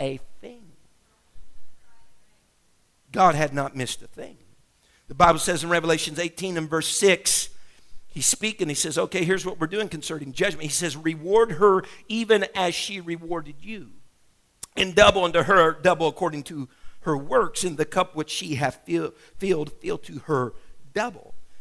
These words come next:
Uh, the instruction that I was given as a kid or an adolescent, don't remember really where that came, but nevertheless,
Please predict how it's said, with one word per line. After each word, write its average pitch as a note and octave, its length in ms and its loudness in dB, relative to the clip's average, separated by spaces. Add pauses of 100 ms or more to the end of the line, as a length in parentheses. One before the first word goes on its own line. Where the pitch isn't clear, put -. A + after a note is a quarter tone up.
Uh, D#3 140 -6
the D#3 140 -6
instruction - 460 -2
that D#3+ 100 -6
I F#3 140 0
was E3+ 180 -8
given D#3 260 0
as C3+ 220 -4
a - 20 -10
kid D3+ 460 0
or C#3+ 100 -2
an C#3 140 0
adolescent, C#3 760 -2
don't C3 160 -12
remember A#2+ 300 -14
really B2 320 -10
where B2 200 -8
that A2+ 140 -10
came, C3+ 320 -12
but C3+ 160 -4
nevertheless, C3 760 -2